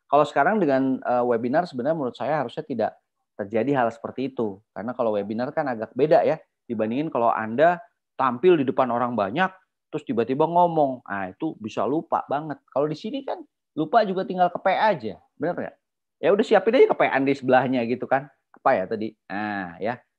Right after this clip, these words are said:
Kalau kita sifatnya webinar tuh tentu lebih gampang. Tapi kalau dia bukan webinar, seperti yang saya bilang tadi, misalnya Anda di lapangan,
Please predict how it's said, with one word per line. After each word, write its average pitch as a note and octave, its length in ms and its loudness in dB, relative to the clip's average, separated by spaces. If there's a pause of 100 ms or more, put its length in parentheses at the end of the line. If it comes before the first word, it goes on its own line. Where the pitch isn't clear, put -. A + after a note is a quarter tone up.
Kalau A#2 260 -2
kita A2+ 380 -4
sifatnya A2 420 -6
webinar A2 320 -4
tuh D#3+ 160 -8
tentu A#2 240 -4
lebih A#2 160 -4
gampang. G2+ 400 -10
Tapi A#2 160 -6
kalau D3+ 240 4
dia B2+ 160 0
bukan A2+ 360 -2
webinar, A#2+ 520 -4 (240)
seperti - 320 -12
yang G#2+ 80 -12
saya G2+ 160 -12
bilang G#2+ 160 -8
tadi, A2 280 -12
misalnya G#2+ 360 -12
Anda G#2+ 160 -6
di A2 160 -10
lapangan, C#3 560 -6